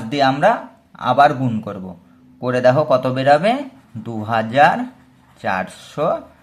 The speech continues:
পঞ্চাশ। এটাই তোমাদের হচ্ছে কি অ্যান্সার। অর্থাৎ উৎপাদকে বিশ্লেষণ করে কিভাবে গুণ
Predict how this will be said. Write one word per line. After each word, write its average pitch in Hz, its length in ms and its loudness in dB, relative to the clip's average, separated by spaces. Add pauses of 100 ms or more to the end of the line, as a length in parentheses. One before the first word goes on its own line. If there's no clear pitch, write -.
(580)
পঞ্চাশ। 95 540 -8 (640)
এটাই 147 300 2
তোমাদের 131 380 0
হচ্ছে 143 340 -8
কি 214 120 -4
অ্যান্সার। 107 360 -4 (300)
অর্থাৎ 131 300 4 (140)
উৎপাদকে 170 440 4 (100)
বিশ্লেষণ 165 420 -2 (120)
করে 180 180 4 (240)
কিভাবে 151 420 4 (380)
গুণ 156 160 -2